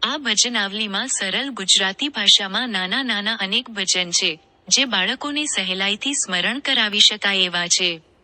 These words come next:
આ રીતે પણ નવીન આવૃત્તિ ઉપયોગી રહેવાની છે. અમે આ પ્રકાશનને આવકારીએ છીએ અને એને લાભ લેવા માટે સહુને નિમંત્રણ પાઠવીએ છીએ. આચાર્ય ડો.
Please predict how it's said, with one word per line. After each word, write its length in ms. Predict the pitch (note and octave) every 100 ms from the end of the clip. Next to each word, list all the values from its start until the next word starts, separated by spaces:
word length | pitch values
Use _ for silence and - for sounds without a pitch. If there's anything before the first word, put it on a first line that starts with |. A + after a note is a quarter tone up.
| _ _ _ _ -
આ 160 | A3 D#4
રીતે 300 | F4 E4+ E4
પણ 200 | D4 D#4
નવીન 420 | B3 G3+ C#4+ D#4+
આવૃત્તિ 580 | B3 G3+ F#3+ - C#4 D4
ઉપયોગી 520 | C4+ - E4 D4+ C#4
રહેવાની 540 | B3+ A3+ G#3 F#3+ F#3+
છે. 340 | F#3+ G3 E3+ D#3 _ _ _
અમે 260 | A#3 B3 D#4+
આ 100 | D#4+
પ્રકાશનને 760 | - A3+ G#3 G#3 - B3 B3+ C4+
આવકારીએ 640 | G3 F#3+ A3 G#3+ A3 G#3+
છીએ 380 | G#3 F#3+ F3 G3
અને 220 | A#3+ C4+ -
એને 240 | G#3 B3+
લાભ 300 | C#4 F#3 F3
લેવા 300 | B3+ C4+ C4
માટે 320 | A3+ F#3 G3+ C4
સહુને 480 | - G3+ G3+ B3
નિમંત્રણ 680 | C#4 G3 F3+ G#3 A#3 C4 C#4
પાઠવીએ 580 | D#4 C#4+ C#4 B3 A#3 G3
છીએ. 460 | - F#3 E3+ E3 - _ _ - _ _ _ -
આચાર્ય 600 | A3 - C#4+ D#4 D4 C#4
ડો. 300 | A3 F3+